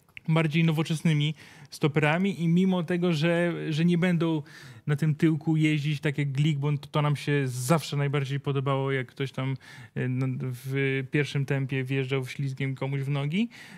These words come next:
to, to jednak ich o-, ich ogląda się lepiej, bo prezentują wyższą piłkarską, e, klasę. Ja nie wiem, czy, czy Bednarka całkowicie odstawić od reprezentacji, ale skoro na przykład Walukiewicz bardzo dobrze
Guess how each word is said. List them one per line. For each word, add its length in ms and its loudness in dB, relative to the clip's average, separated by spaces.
to, 460 -2
to 100 2
jednak 400 -2
ich 180 0
o-, 260 0
ich 180 0
ogląda 380 0
się 160 -2
lepiej, 240 0
bo 100 0
prezentują 480 0
wyższą 340 -2
piłkarską, 640 -2
e, 140 0
klasę. 420 0
Ja 160 2
nie 240 2
wiem, 160 0
czy, 840 0
czy 440 0
Bednarka 440 0
całkowicie 580 -2
odstawić 440 -2
od 240 -4
reprezentacji, 760 -2
ale 160 2
skoro 220 -4
na 80 0
przykład 320 -4
Walukiewicz 520 -2
bardzo 300 0
dobrze 500 -2